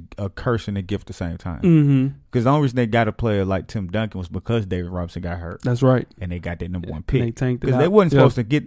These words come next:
Speaker 1: a player like him. And that's
Speaker 2: No.
Speaker 1: why, like, how do you think, how does he end up with him?
Speaker 2: Right.
Speaker 1: But that's what happened.
Speaker 2: That's what happened.
Speaker 1: David Robinson gets hurt.
Speaker 2: Yeah.
Speaker 1: They don't win no games, really. They
Speaker 2: Yeah.
Speaker 1: get number one pick. Now they get Tim Duncan and David Robinson.
Speaker 2: Yeah.
Speaker 1: History's made.
Speaker 2: History's definitely
Speaker 1: All
Speaker 2: made.
Speaker 1: those all-star appearances,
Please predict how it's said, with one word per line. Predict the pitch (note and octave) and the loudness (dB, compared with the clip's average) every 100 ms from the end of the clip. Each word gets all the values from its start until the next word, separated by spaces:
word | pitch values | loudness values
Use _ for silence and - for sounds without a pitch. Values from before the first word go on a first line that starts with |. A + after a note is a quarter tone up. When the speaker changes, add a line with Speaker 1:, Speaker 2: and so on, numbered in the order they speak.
| - | -6
Speaker 1:
a | G#2+ | -10
player | - - A2+ | -6 -2 0
like | G#2 B2 A2+ | 2 0 0
him. | G#2+ F#2 | -4 -4
And | F#2 | 2
that's | C#3 | 6
Speaker 2:
No. | C#3+ | 8
Speaker 1:
why, | C3 B2 | 6 4
like, | G#2+ A2 G#2+ | 0 -2 -2
how | D#3+ | -2
do | G#3+ | -2
you | F#3 - D#3+ | -2 -8 -8
think, | E3+ C#3+ | -6 -4
how | A2+ E3+ | -2 -2
does | D#3+ B2+ | -2 -2
he | C#3+ - | -4 -2
end | C3 B2 | -2 -2
up | B2+ B2 | -2 -2
with | A2+ - | -4 -6
him? | - D#3 A#2 C3 | -8 -4 -4 4
Speaker 2:
Right. | C#3 C#3+ C3 - - | 10 10 10 2 -8
Speaker 1:
But | F2+ | -6
that's | F2+ - | -4 -4
what | E2 | -2
happened. | B2 A2 | -2 0
Speaker 2:
That's | C3+ - | -2 -2
what | B2 | -2
happened. | A#2+ B2 | -2 -4
Speaker 1:
David | - E2+ | -6 -6
Robinson | F#2+ F#2+ F#2 | -4 -4 -8
gets | F#2 | -6
hurt. | G2 G#2+ - _ | -2 -2 -4 _
Speaker 2:
Yeah. | - C#3 B2 | 6 8 8
Speaker 1:
They | F#2 | 4
don't | F#2+ G2 | -2 -2
win | G#2 | 0
no | G2+ | 0
games, | G#2 G#2 G#2+ G2+ | -2 -2 -4 -2
really. | G#2 G#2 F#2+ _ _ _ - | -2 -4 -8 _ _ _ -2
They | |
Speaker 2:
Yeah. | - C#3 | 6 6
Speaker 1:
get | |
number | G#2+ G#2 | 6 0
one | G#2 | -4
pick. | - B2+ A#2+ - - | -2 -2 -2 -8 -8
Now | F2+ | -6
they | G2 | -4
get | F#2+ F#2+ | -6 -6
Tim | A#2+ G2+ | -4 -2
Duncan | A2 G#2+ A#2 - - | -2 -2 -6 -10 -6
and | B2 A#2 G2+ | -2 0 0
David | F#2+ | -4
Robinson. | G2+ F2 E2+ - - | -6 -10 -12 -18 -18
Speaker 2:
Yeah. | D#3+ C#3 A#2+ _ _ - | -12 -12 -12 _ _ -14
Speaker 1:
History's | G2 F#2+ - E2+ | -10 -10 -10 -6
made. | G2+ B2 D#2 D#2+ | -2 -2 -4 -12
Speaker 2:
History's | _ C#3 C#3 C3+ | _ 2 2 2
definitely | B2 C#3+ C#3 A#2 | 4 6 4 0
Speaker 1:
All | F2+ | 0
Speaker 2:
made. | G#2 | 0
Speaker 1:
those | G#2 G#2+ G#2 | 0 -2 -6
all-star | - G#2 G#2+ - A2 A2 | -6 -4 -4 -2 -2 -2
appearances, | G#2 - A2 A2 - A2 A2 - - | -4 -6 -6 -6 -8 -8 -8 -14 -20